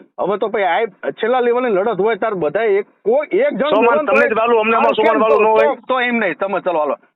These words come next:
Speaker 1: ડાયરાના કલાકારમાંથી કેમ એકેય ન બોલ્યા?
Speaker 2: કલાકારની રક્ષા હે ને, ક્ષત્રિય કરે, ક્ષત્રિય રક્ષા કલાકાર ન કરે બાપુ.
Speaker 1: અરે અમારે રક્ષાની જરૂર નથી, પણ તમારે સાચું બોલવાની જરૂર છે કે ભાઈ સાચા આ છે.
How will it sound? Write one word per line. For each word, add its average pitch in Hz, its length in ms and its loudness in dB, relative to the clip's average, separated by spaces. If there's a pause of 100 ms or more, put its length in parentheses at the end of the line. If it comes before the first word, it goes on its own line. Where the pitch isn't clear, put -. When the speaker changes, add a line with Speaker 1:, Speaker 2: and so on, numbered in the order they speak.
(140)
Speaker 1:
ડાયરાના 262 340 0
કલાકારમાંથી 220 600 -2
કેમ 226 220 -2
એકેય 185 240 -2
ન 147 180 -2
બોલ્યા? 123 260 0 (1160)
Speaker 2:
કલાકારની 247 640 0
રક્ષા 240 440 0
હે 269 60 0
ને, 240 100 -2
ક્ષત્રિય 240 360 -4
કરે, 240 180 0
ક્ષત્રિય 226 340 -4
રક્ષા 214 160 -2
કલાકાર 202 340 -2
ન 226 160 0
કરે 165 160 0
બાપુ. 147 180 0
Speaker 1:
અરે 285 120 2
અમારે 285 560 0
રક્ષાની 294 420 -2
જરૂર 247 300 0
નથી, 240 320 -2
પણ 262 200 -2
તમારે 247 280 -2
સાચું 240 420 -4
બોલવાની 285 380 0
જરૂર 226 300 0
છે 196 180 -2
કે 202 100 -2
ભાઈ 190 160 -2
સાચા 226 680 -2
આ 196 60 -2
છે. 143 280 -4